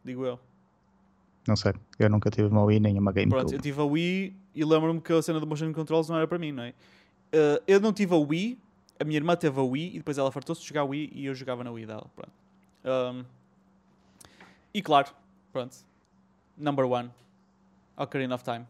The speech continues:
Speaker 1: Este é o melhor de todos, tipo, não, não, eh, não há dúvida.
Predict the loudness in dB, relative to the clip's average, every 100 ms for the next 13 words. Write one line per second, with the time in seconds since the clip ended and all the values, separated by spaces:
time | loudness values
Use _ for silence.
0 | _ -12 -4 -2 0 -2 -4 -8 -12 -20
1 | _ -14 -10 -8 -8 -8 -10 -10 -10 -14
2 | -20 _ _ _ _ _ -4 0 2 2
3 | 4 4 4 2 -2